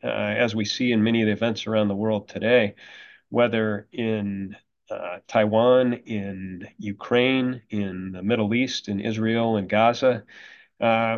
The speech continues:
we can simultaneously be in different parts of this spectrum. And that includes cyber coercion, gray zone activities, a whole variety of different activities.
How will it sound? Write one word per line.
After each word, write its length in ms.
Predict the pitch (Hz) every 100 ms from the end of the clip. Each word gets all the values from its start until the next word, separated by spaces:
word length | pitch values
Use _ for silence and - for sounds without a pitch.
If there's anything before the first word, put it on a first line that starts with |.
| 113
we 180 | 123
can 380 | 127 - 127 120
simultaneously 960 | - 127 135 120 - 139 160 110 - 107
be 180 | 104 110
in 140 | 107
different 420 | 117 120 117 104
parts 380 | - 143 139 -
of 240 | - 113
this 160 | 107 98
spectrum. 640 | - - - - - - _ _ _ - - - - _
And 140 | 123
that 140 | 139 165
includes 680 | 156 - 143 131 - - - _ _ _ -
cyber 400 | - 110 127 143
coercion, 640 | - 143 147 135 143 135
gray 300 | 104 113 131
zone 300 | 127 139 139
activities, 800 | 135 127 - 135 127 131 131 113
a 300 | 110 104 104
whole 320 | - 139 156
variety 560 | 123 117 110 120 117 107
of 100 | 101
different 340 | 117 104 107
activities. 680 | 98 92 - 95 - - -